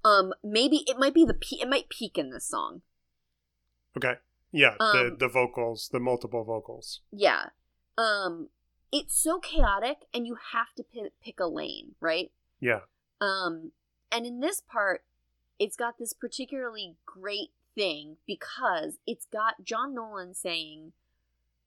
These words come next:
Speaker 1: very quickly, "Hoping for the best, just hope that nothing happens. A thousand clever lines unread on clever napkins. I will never ask if you don't ever tell me. I know you well enough to know you'll never love me."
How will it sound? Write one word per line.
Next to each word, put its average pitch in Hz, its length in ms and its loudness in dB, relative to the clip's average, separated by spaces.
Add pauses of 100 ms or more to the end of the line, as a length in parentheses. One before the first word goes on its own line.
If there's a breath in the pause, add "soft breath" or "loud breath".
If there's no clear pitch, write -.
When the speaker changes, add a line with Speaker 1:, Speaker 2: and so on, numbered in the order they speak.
(320)
Speaker 1:
very 262 400 4
quickly, - 600 -4 (240)
"Hoping 311 280 -2
for 311 80 -10
the 285 80 -4
best, 202 320 0
just 190 140 -10
hope 214 160 -14
that 202 120 -4
nothing 202 300 -12
happens. 165 360 -6
A - 60 -8
thousand 190 300 -10
clever 214 240 -12
lines 165 320 -6
unread 160 420 -4
on 170 80 -6
clever 165 220 -10
napkins. 180 540 -6
I 180 80 2
will 208 100 -4
never 220 280 -4
ask 180 260 -2
if - 120 -16
you 170 140 -10
don't 190 120 -6
ever 180 160 -4
tell 170 200 -8
me. 156 200 -6
I 170 60 -2
know 165 140 -4
you 185 180 -8
well 196 180 -8
enough 160 300 -2
to - 80 -10
know 156 120 -6
you'll 151 160 -6
never 151 220 -4
love 147 260 0
me." 143 260 -6